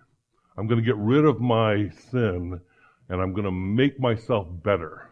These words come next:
I'm gonna stop doing the thing that I shouldn't do. Stop overeating. I'll stop looking at porn. I'm gonna stop doing the, uh, uh, mistreating my wife or my husband. I'm, I'm, I'm gonna,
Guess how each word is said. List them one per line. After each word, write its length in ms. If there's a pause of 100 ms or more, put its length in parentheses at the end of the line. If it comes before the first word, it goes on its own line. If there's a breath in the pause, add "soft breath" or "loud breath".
(140)
I'm 100
gonna 180
stop 540
doing 320
the 100
thing 380
that 160
I 100
shouldn't 440
do. 260 (360 soft breath)
Stop 420
overeating. 880 (220 loud breath)
I'll 80
stop 240
looking 260
at 140
porn. 600 (220 loud breath)
I'm 140
gonna 160
stop 400
doing 260
the, 300 (560 soft breath)
uh, 240 (1000)
uh, 140 (160)
mistreating 560
my 180
wife 480
or 100
my 240
husband. 540 (260 loud breath)
I'm, 200
I'm, 220
I'm 160
gonna, 340